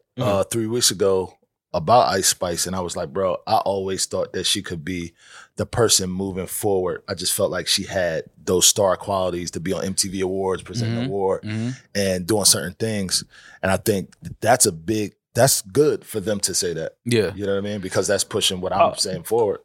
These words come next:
Speaker 2: Yeah.
Speaker 3: I'm not
Speaker 1: I
Speaker 3: mad
Speaker 1: can
Speaker 3: at
Speaker 1: win the argument and get my money.
Speaker 3: I'm glad,
Speaker 1: <laughs>
Speaker 3: I'm glad Pitchfork is giving her, 'cause I think seven six is still a, a good rating.
Speaker 1: That's just too low, though, bro. Like, we could at
Speaker 3: But
Speaker 1: least
Speaker 3: to put it at the same as Mister Morale is a little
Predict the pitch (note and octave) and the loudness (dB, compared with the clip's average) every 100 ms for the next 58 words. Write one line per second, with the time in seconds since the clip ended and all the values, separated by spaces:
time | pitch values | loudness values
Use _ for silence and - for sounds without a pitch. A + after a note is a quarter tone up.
0 | _ B2 G#3 A#3 D#3+ D3 D3+ C#3 C3+ B2 | _ 2 4 4 2 0 0 0 0 0
1 | C3 A#2+ A2+ A2 A2 G#2+ A#2+ G#2+ _ - | 0 0 -2 -2 -2 -2 -2 -4 _ 2
2 | F#3 G3 D#3 D#3+ G#3+ F#4 G#3 G3+ G3 F3+ | 2 4 0 2 2 2 0 0 0 0
3 | F3+ E3+ F3 - D#3+ D3+ - C#3+ C3 F#2+ | 2 0 -4 -4 0 0 0 0 0 -2
4 | - _ B2 G2 A#2 B2 A#2+ A#2+ A#2 - | -18 _ -6 -4 -4 -2 0 0 0 4
5 | D#3 - F#3 E3+ C#3 - C#3 F#2+ - A2 | 4 4 4 2 2 0 0 -2 0 0
6 | G2 G2+ G2 - G2+ A2+ G2+ G#2 F#2 F2+ | -2 -10 -10 -8 -4 -2 0 -2 -2 -8
7 | - _ C#4 - D3 - - A#2 A2 B2+ | -16 _ 2 4 4 2 0 2 4 6
8 | A2+ F#2+ G2 G#2+ A2+ G2+ - D#3+ F3 C3+ | 4 2 0 0 0 -2 -4 -2 0 -2
9 | B2 D3 D3+ F3+ - G#3 F#3+ - _ C#3 | -2 -2 0 0 2 0 0 -2 _ 2
10 | C#3+ C3 - - - - - D3 - C3+ | 4 4 -2 -16 -16 -16 -2 0 2 2
11 | C#3 C3+ A2+ A2 G#2+ A#2+ A#2+ A2 G#2 G#2+ | 0 -4 -4 -4 -2 -2 0 0 2 2
12 | G#2 G2 G#2 A2+ A2 G2+ | 2 -4 -2 -2 0 -4